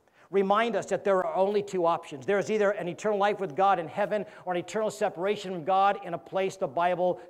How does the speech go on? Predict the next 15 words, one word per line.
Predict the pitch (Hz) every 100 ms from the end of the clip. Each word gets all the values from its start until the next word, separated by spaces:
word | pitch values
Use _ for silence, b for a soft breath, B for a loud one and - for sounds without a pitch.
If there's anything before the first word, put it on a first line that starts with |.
| -
calls | - 175 170 165
hell. | - 160 151 147 B
It | 254
reminds | 190 208 196 202 220 208 151
us | 139 - - - b b b b
that | - 196
our | 180 214 240 262 269
eternal | 196 180 - - 220 247 254 190 127 -
destiny | 214 185 - 190 170
is | 196 175
determined | 185 - 214 196 180 151
right | 196 226 233
here, | - 208 214
right | 214 160 180 196 208
now, | 180 165 160 175